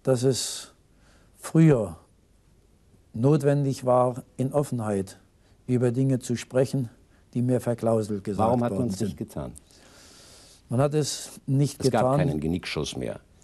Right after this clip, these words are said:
Speaker 2: Äh, es war kein Lebensrisiko damit verbunden. Warum hat man die Offenheit nicht aufgebracht?
Speaker 1: Äh, sie lag ganz offensichtlich natürlich auch darin, dass der eigene Mut nicht ausreichte.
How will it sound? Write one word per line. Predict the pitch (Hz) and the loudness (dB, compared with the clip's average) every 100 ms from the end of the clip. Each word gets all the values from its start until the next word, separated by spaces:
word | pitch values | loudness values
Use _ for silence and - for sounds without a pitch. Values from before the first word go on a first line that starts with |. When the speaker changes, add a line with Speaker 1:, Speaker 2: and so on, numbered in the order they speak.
| _ - - - | _ -20 -20 -12
Speaker 2:
Äh, | 69 67 - - _ _ _ _ _ _ _ _ _ - | -8 -6 -8 -12 _ _ _ _ _ _ _ _ _ -6
es | 78 | -4
war | 90 101 104 _ _ | 0 0 -2 _ _
kein | - 92 113 | -4 0 2
Lebensrisiko | 113 107 98 92 - 80 67 69 - 65 - - _ - _ - | 2 2 2 -2 -4 -6 -6 -10 -8 -10 -10 -18 _ -20 _ -12
damit | 71 71 - | -8 -8 -6
verbunden. | 76 65 69 - - - _ - | -8 -6 -6 -8 -14 -20 _ -2
Warum | 101 107 117 127 - | 0 2 0 -2 -6
hat | 92 92 | -6 -2
man | 101 | -2
die | 85 | -2
Offenheit | - - 90 85 - | -4 -6 -6 -6 -6
nicht | 85 - - | -8 -10 -12
aufgebracht? | 71 71 - 58 - - - - - _ _ | -10 -10 -12 -14 -14 -20 -20 -20 -20 _ _
Speaker 1:
Äh, | - 131 131 131 131 180 202 175 | 0 4 4 4 0 -6 -10 -8
sie | 127 131 | -2 2
lag | 135 147 | 2 2
ganz | 151 156 | -2 -4
offensichtlich | 147 143 143 143 - 143 156 - - _ _ _ _ | -4 -4 -2 -2 -2 -4 -4 -6 -18 _ _ _ _
natürlich | 123 127 151 147 131 | -4 -2 0 0 0
auch | 131 | -4
darin, | - 120 131 143 135 131 _ _ | 0 0 2 2 0 -4 _ _
dass | - 117 - | -6 -4 0
der | 120 | 0
eigene | 120 123 120 | 0 0 0
Mut | 117 139 156 - - _ _ _ | 2 0 -2 -10 -20 _ _ _
nicht | - 139 - | -2 -2 0
ausreichte. | 131 147 143 139 143 - 156 139 | 2 2 2 2 2 -2 -2 -2